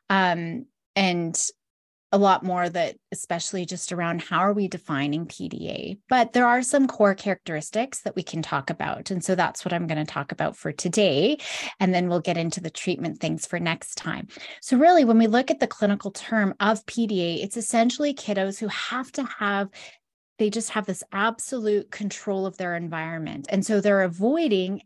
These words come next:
everyday demands, everyday expectations, everyday requests from other people.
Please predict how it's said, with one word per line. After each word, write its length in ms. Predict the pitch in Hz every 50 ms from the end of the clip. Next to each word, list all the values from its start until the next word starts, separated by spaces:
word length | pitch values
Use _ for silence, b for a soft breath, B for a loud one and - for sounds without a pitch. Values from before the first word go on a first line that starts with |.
| _
everyday 460 | - 185 180 - 208 196 175 180 170 170
demands, 640 | 170 170 165 160 151 147 151 - - - 170 - - _
everyday 520 | - 190 190 185 202 208 196 190 185 175 175
expectations, 1080 | 170 160 - - - 165 156 - - - 165 151 156 - - 175 165 160 160 160 - - -
everyday 640 | 190 185 170 208 202 196 196 190 175 175 175 175
requests 880 | 170 - 165 - - - - 196 180 170 180 - - - - - -
from 180 | - 180 175 156
other 220 | 160 165 160 156
people. 520 | - - - 247 247 - - - - -